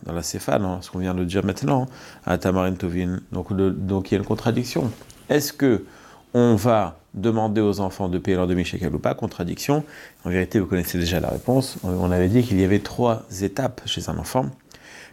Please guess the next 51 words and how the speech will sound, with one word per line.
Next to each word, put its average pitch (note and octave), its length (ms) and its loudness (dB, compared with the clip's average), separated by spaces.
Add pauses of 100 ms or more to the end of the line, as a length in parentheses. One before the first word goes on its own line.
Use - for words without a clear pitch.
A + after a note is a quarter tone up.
Kan, A#2+ 320 4
Meshevish F2+ 420 -2
Teseharot, F2+ 520 0 (260)
Kan, F#2 240 2
Shelovish F2 400 0
Teseharot. - 400 -6 (560)
Donc, G2 160 2
quand B2+ 300 0
il G#2+ 120 2
est G#2+ 280 2
en G#2+ 120 2
dessous A#2+ 280 0
de G#2+ 340 2
la F#2+ 120 2
bar F#2+ 140 2
mitzvah, F#2 340 -4
quand E2 200 -6
il - 60 -2
n'a E2+ 100 0
pas - 100 -2
encore F#2+ 280 -2
amené G#2 340 0
Evish G2+ 260 0
Teseharot, F#2+ 380 2
c'est-à-dire F#2+ 320 -2
qu'il F#2+ 100 -2
n'est F#2 60 0
pas F#2+ 100 -2
passé G2 300 0
en F#2 100 0
stade F#2 200 -2
de F2+ 60 2
puberté, F#2 600 0 (500)
non A#2 280 6
seulement G#2+ 440 2 (1200)
on G#2+ 120 4
ne G#2+ 80 6
prend, G2+ 240 0 (140)
on G2+ 100 2
ne G#2 80 6
prend F#2 200 0
pas F2+ 120 2
de F#2 80 0
gage, A#2 220 2
mais G#2 80 2
on G#2 80 4
ne G#2+ 100 6
lui G#2 120 6
demande G2+ 280 2
même F#2+ 180 0
pas. - 220 -6